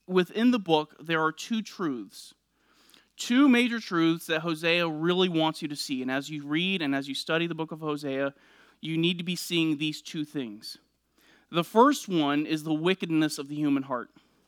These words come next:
The wickedness of the human heart. Hosea is writing to the northern kingdom of Israel. It's a nation that's in spiritual and moral freefall.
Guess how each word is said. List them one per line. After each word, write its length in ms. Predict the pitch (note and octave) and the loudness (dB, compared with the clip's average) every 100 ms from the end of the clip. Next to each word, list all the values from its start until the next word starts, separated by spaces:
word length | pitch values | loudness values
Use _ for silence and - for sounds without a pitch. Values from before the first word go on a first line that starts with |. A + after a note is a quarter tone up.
| _ _ _ _ _ _ _ _ _ | _ _ _ _ _ _ _ _ _
The 160 | D3 D3+ | -2 0
wickedness 640 | D#3 F3+ G3 E3+ E3+ E3 | 0 0 0 0 -2 -2
of 80 | D3 | -6
the 60 | |
human 260 | D3+ D3 C#3+ | 0 0 0
heart. 260 | C3+ A#2+ - _ _ _ _ _ _ _ _ _ _ _ _ _ _ _ _ _ _ _ | -2 -8 -10 _ _ _ _ _ _ _ _ _ _ _ _ _ _ _ _ _ _ _
Hosea 460 | G3 G3 F3+ A3 A#3+ | 2 2 6 8 8
is 120 | G#3+ | 6
writing 360 | G#3 G#3+ A3+ A3 | 6 6 6 -2
to 80 | F#3+ | 0
the 100 | F3 | 2
northern 380 | F3+ G3 G3 | 4 2 0
kingdom 280 | F3+ G3+ F#3+ | -2 -2 0
of 140 | F3 D#3+ | 0 0
Israel. 480 | F3+ G3+ A3 A#3 - _ _ _ _ _ - | 0 2 2 2 -6 _ _ _ _ _ -12
It's 140 | D3 - | -8 -2
a 40 | |
nation 360 | D#3+ F3 F3 F3+ | 0 0 0 -4
that's 180 | E3 | -4
in 120 | E3+ D#3+ | -4 -6
spiritual 580 | - F3 F3 F#3 F#3+ | -4 -2 0 -2 -2
and 80 | C#3+ | 0
moral 300 | C#3+ D#3+ D#3 | 2 0 -2
freefall. 600 | - E3+ F3 - G3 G3+ | -4 -6 -4 -2 -2 -4